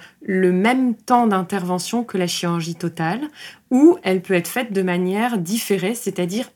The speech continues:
à distance des différents, euh, traitements. Et souvent, on dit six mois à, euh, un an après la fin de la radiothérapie, quand elle est faite secondairement. Maintenant, la façon dont on va reconstruire un sein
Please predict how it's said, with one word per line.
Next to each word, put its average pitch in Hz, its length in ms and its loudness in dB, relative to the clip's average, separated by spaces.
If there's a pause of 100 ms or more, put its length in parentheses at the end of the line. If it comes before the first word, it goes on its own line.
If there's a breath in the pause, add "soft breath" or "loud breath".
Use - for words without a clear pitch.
à 208 80 2
distance 185 720 -4 (400 loud breath)
des 190 200 0
différents, 180 760 -4
euh, 165 100 -2
traitements. 175 500 -4
Et 226 80 -2
souvent, 185 480 -4 (300 loud breath)
on 180 80 -4
dit 170 220 -2
six 208 420 -6
mois 185 440 0
à, 185 380 -2
euh, 170 100 -2 (100)
un 175 240 -2
an 226 200 -4
après 214 400 -6
la 196 160 0
fin 208 220 -4
de 196 80 -2
la 185 80 -4
radiothérapie, 180 680 -4
quand 196 180 -4
elle 175 80 0
est 170 40 -2
faite 214 200 -6
secondairement. 180 640 -4 (1040 loud breath)
Maintenant, 208 800 2
la 185 200 6
façon 247 560 -4
dont 214 220 -2
on 202 80 -2
va 190 140 -4
reconstruire 208 600 -2
un 180 140 -2
sein 240 260 -6